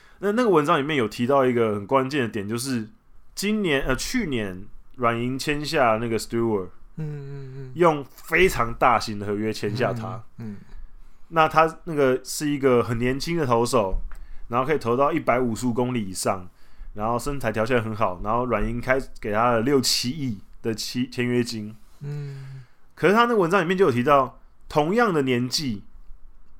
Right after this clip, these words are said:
Speaker 1: 的日本选手，可能大学毕业，二十一岁，他如果可以投到一百五十五公里，身材条件很好，
Speaker 2: 嗯。
Speaker 1: 可是他极限就只能领到一千五百万的签-，签约金而已。
Speaker 2: 哦，嗯。
Speaker 1: 他意思是说，那这样子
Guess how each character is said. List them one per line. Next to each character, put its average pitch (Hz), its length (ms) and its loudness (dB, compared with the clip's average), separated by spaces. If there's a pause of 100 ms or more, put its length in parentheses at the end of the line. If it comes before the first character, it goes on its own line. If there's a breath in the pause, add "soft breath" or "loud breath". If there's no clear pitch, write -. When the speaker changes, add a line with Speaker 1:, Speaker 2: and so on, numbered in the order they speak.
Speaker 1:
的 151 140 4
日 269 140 2
本 127 220 4
选 117 240 -2
手， 92 320 -4 (140)
可 113 100 -2
能 120 140 0
大 143 240 6
学 98 260 -4
毕 117 200 -2
业， 110 120 0
二 143 100 -4
十 113 200 -2
一 113 100 -2
岁， 101 320 -2 (840 soft breath)
他 - 120 0
如 220 80 6
果 190 60 6
可 175 100 2
以 165 40 0
投 135 200 2
到 160 80 6
一 190 60 0
百 139 140 2
五 135 140 2
十 120 140 -2
五 127 100 2
公 117 240 2
里， 92 180 -4 (460)
身 180 160 0
材 170 140 4
条 135 120 8
件 147 160 4
很 113 160 -2
好， 95 320 -2 (140)
Speaker 2:
嗯。 123 200 -14 (120)
Speaker 1:
可 151 140 0
是 160 40 4
他 190 120 8
极 139 280 -2
限 160 240 4
就 160 80 -2
只 120 180 -2
能 117 120 0
领 107 180 -2
到 127 200 4
一 131 60 0
千 120 280 0
五 113 80 0
百 107 160 2
万 110 160 2
的 101 60 -2
签-， 104 240 -8
签 104 200 -2
约 113 60 0
金 113 140 -2
而 104 160 0
已。 95 60 -4
Speaker 2:
哦， 92 180 -8
嗯。 120 600 -10
Speaker 1:
他 220 120 4
意 240 80 4
思 190 140 0
是 - 20 -2
说， 202 180 4
那 214 100 4
这 208 140 0
样 190 100 -4
子 127 300 -2